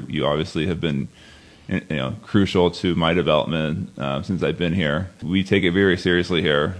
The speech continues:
Um, we take our job seriously. You know, every day getting better and, you know, refining our skills so that we can serve our clients to the best of our abilities. And it's fun. It's, it's, it's so much fun, and, and you see, we see it in the results, and wouldn't want to do anything else.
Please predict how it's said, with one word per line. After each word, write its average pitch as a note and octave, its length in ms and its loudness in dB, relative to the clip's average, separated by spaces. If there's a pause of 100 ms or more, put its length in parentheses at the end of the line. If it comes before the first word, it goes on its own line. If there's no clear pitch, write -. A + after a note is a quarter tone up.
Um, D2 380 -2
we D#2+ 100 -2
take F2 160 -4
our F2 80 0
job D#2+ 320 0
seriously. F2+ 600 0 (240)
You - 60 -6
know, D#2 200 -2
every F2+ 220 2
day E2+ 220 2
getting E2 240 0
better F2+ 500 2
and, D#2+ 380 -2 (180)
you C#2 80 -6
know, D2 160 -4 (180)
refining F#2 460 0
our E2 140 0
skills E2 400 0
so F2 80 -2
that D#2+ 80 2
we - 80 -2
can D#2 160 -4
serve E2 200 -2
our C#2+ 120 0
clients D#2 420 -4
to D#2+ 60 -10
the C#2 100 -6
best D2 240 -2
of D2+ 60 -2
our C#2+ 80 0
abilities. D2+ 640 0 (440)
And E2+ 120 -2
it's F#2 140 -2
fun. F2+ 340 2 (120)
It's, D#2+ 200 -6
it's, - 400 -6
it's D#2 180 -4
so F#2 140 -4
much E2+ 200 -2
fun, D#2+ 200 0
and, C#2 300 -4
and C#2+ 220 -4
you D#2+ 180 -4
see, - 140 -10
we D#2+ 120 -2
see G2+ 140 0
it F2+ 60 0
in F2 80 0
the E2+ 80 0
results, E2 680 2
and D2 500 -2 (220)
wouldn't F#2 160 0
want F2+ 120 2
to F2 60 2
do F2+ 60 2
anything F2+ 240 0
else. E2+ 340 0